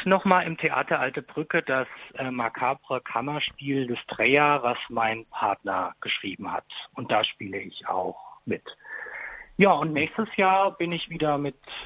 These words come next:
unserer schwulen Kultkomödie Patrick eins Komma fünf quer in Deutschland unterwegs.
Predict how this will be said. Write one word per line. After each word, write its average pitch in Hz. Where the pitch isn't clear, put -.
unserer 143
schwulen 170
Kultkomödie 165
Patrick -
eins -
Komma 117
fünf 196
quer 175
in 180
Deutschland 185
unterwegs. 190